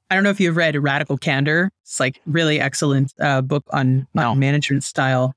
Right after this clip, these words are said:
Speaker 1: But in Radical Candor, the author talks about how essentially some people are what she calls rock stars. Like, they just really wanna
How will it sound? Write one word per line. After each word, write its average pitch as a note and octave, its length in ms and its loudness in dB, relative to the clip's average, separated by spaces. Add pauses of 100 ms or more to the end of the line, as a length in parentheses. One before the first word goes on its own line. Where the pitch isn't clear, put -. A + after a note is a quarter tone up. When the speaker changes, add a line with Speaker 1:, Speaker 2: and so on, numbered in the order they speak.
Speaker 1:
But F3 200 0
in G#3+ 180 2
Radical F#3+ 320 2
Candor, E3 600 2
the E3 100 0
author F3 240 2
talks D#3 340 -2
about C#3 480 0 (460)
how D3+ 680 0 (120)
essentially F#3 400 0
some G#3 300 2
people E3 600 2
are D3 540 2 (360)
what D#3+ 120 0
she G#3 100 0
calls D#3 200 0
rock D3 300 0
stars. A#3 520 0
Like, D3 120 0
they E3+ 100 0
just D#3+ 260 0
really F3 320 4
wanna D3+ 420 2